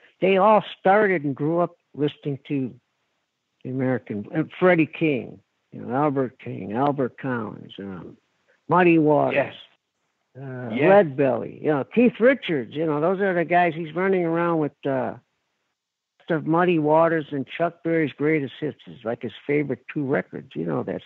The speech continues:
Speaker 1: story. He gets on
Speaker 2: Yes.
Speaker 1: the train and Mick Jagger's got the same record. They, they, I don't wanna say they're ahead of the curve. You know what I always say, Alan? I wish, this is how I do, and in a good way, I wish I would have been born a little bit sooner, because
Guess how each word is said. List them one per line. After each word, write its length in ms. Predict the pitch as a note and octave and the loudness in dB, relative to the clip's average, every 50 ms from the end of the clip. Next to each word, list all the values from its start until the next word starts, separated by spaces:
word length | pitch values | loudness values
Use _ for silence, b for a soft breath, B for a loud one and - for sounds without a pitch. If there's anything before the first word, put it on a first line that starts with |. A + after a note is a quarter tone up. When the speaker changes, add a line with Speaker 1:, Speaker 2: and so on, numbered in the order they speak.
| - | -14
Speaker 1:
story. 200 | - - G2+ A2+ | -12 -8 -6 -4
He 60 | A2+ A#2+ | -2 0
gets 220 | C#3+ C#3 - - | 0 -2 0 0
on 100 | C#3+ C3+ | 0 2
Speaker 2:
Yes. 180 | C3 A#2+ A2+ - | 2 0 -2 -4
Speaker 1:
the 40 | |
train 280 | - C#3+ D3+ D#3 D3+ C#3 | -4 -2 0 2 2 2
and 180 | A#2+ A2+ A2+ C3+ | 0 0 0 -2
Mick 120 | C#3+ - _ | -2 -4 _
Jagger's 480 | - B2+ C3+ C#3+ D3 C3+ B2+ A#2 G#2+ A#2 - | -2 0 2 2 2 2 0 -4 -6 -6 -2
got 220 | - C3+ C3+ - - | 0 0 0 -2 -4
the 80 | - - - | -12 -10 -4
same 280 | - C#3+ C#3+ C#3 B2 A2 | -2 0 0 0 0 0
record. 400 | A#2+ C3+ C#3+ C#3+ - A2+ G2+ - - | 0 -2 -2 -4 -6 -8 -10 -2 2
They, 320 | F3+ F#3+ G3 F#3 - E3 - _ _ _ _ _ _ _ _ _ _ _ _ _ _ _ | 4 4 4 4 2 -2 -12 _ _ _ _ _ _ _ _ _ _ _ _ _ _ _
they, 260 | E3+ F3+ G3 F#3+ - - - _ _ - - _ _ | -2 -2 -2 -2 -4 -8 -16 _ _ -20 -20 _ _
I 120 | - G#3 A3 | 0 0 0
don't 140 | A#3+ C4+ C#4 | 0 0 0
wanna 200 | C#4+ C4 A#3+ A3 - | 0 0 0 -2 0
say 160 | - A#3 A#3 | 2 2 4
they're 300 | G#3+ G#3 G3+ G3 F#3 F3+ | 4 4 4 4 2 2
ahead 240 | D#3+ D3 E3+ G3+ F#3+ | 0 0 0 -2 -2
of 80 | F3 D#3 | -2 -4
the 80 | D3+ | -6
curve. 320 | C#3 - - F#3 F3 D3+ - - | -8 -4 0 0 0 0 0 0
You 140 | E3 F#3 G3+ | 0 2 2
know 80 | A#3 B3 | 4 4
what 100 | A#3+ A3 | 4 4
I 80 | G#3+ | 4
always 220 | G#3 G#3 G#3+ G3 E3+ - | 4 4 4 2 0 -2
say, 160 | F#3+ F#3+ F#3+ | -2 0 0
Alan? 260 | F#3+ F#3+ F#3+ F#3 F3+ | 2 2 2 0 0
I 100 | D#3+ D#3+ | 0 0
wish, 320 | D3+ D3 E3+ G3+ A3 G#3+ - - - - _ _ _ _ | 0 2 4 4 4 4 2 -4 -12 -18 _ _ _ _
this 180 | - B2+ D#3 E3+ | -10 -10 -8 -8
is 140 | E3+ D#3+ D3 | -6 -6 -4
how 180 | D3+ C#3+ C3 | -2 -2 0
I 80 | A#2 A2+ | -2 -2
do, 320 | A2+ C3+ C#3 B2+ G#2+ - - _ _ _ _ _ _ _ _ _ - | -2 -2 -2 -2 -2 -4 -8 _ _ _ _ _ _ _ _ _ -6
and 100 | F#3+ F#3+ | -2 0
in 100 | G#3 G#3 | 2 2
a 60 | G3+ | 2
good 160 | F#3+ G#3 A3+ G3 | 2 2 2 4
way, 200 | E3 D3+ D3 C#3+ | 4 2 2 2
I 40 | |
wish 300 | D3 E3+ G#3+ G#3 - - | 2 2 0 -2 -2 -2
I 100 | G#3+ G3+ | 0 0
would 220 | G3 F#3 F3+ F3 E3 | 0 0 0 -2 -2
have 120 | D3+ - | -4 -4
been 200 | - D#3+ D3+ C#3 | -4 -2 -2 -2
born 320 | B2 C#3+ D3+ D#3+ D#3 C#3+ B2+ | -2 -2 0 0 0 0 0
a 80 | A#2 | 0
little 200 | C3+ E3 E3+ E3 | 0 0 -2 -2
bit 300 | D3 C#3+ D3+ C#3+ - _ _ _ _ _ _ _ _ - - - - | 0 0 0 0 0 _ _ _ _ _ _ _ _ -20 -16 -2 4
sooner, 500 | F3 F#3 F3+ D#3 C3+ A#2 G2 - - _ _ _ _ _ _ _ _ _ _ _ _ _ - | 6 6 6 6 4 2 -2 -6 -12 _ _ _ _ _ _ _ _ _ _ _ _ _ -12
because 360 | - - - D3+ D3 D3 B2+ | -12 -6 -4 -2 -2 -2 -2